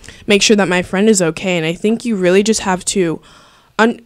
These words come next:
wi-, it d-, it just depends on your relationship with your friend and how you go about dealing with issues and situations and how your friend is, and you really just have to react to their, um, their way of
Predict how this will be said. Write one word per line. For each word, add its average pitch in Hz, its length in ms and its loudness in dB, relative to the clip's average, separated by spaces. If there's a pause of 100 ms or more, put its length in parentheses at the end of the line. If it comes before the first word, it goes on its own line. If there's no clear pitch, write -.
(220)
wi-, 247 280 4
it 247 100 -2
d-, 254 100 0
it 214 240 -8
just 311 220 2
depends 226 340 2
on 202 100 4
your 185 180 2
relationship 170 640 0
with - 140 -8
your 160 100 0
friend 160 260 -6
and 160 100 -4
how 170 160 -2
you 160 460 -4 (400)
go 180 180 8
about 165 260 4
dealing 170 320 2
with 165 140 -8
issues 170 460 2
and 165 140 -6
situations 160 880 -2
and 160 260 -4 (260)
how 214 200 4
your 202 160 6
friend 190 320 0
is, 165 180 0
and 170 140 -2
you 175 100 0
really 185 160 4
just 196 140 -2
have 190 120 -4
to - 120 -8
react 165 340 -2
to 170 180 -2
their, 156 440 -2
um, 147 340 -8 (1120)
their 180 200 6
way 170 280 2
of 160 480 -6